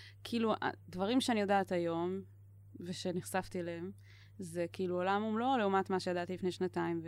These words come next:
ולמדתי גם על עולם הפסיכדליה, שזה באמת לא,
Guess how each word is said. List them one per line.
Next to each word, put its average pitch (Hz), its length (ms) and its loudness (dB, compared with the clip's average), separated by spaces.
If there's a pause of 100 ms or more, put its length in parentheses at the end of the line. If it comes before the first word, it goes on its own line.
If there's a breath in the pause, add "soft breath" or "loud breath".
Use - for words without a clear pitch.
(680 loud breath)
ולמדתי 202 440 2
גם 214 260 4
על 208 120 4
עולם 208 200 4
הפסיכדליה, 226 680 2
שזה 180 240 -2
באמת 196 300 2
לא, 196 320 2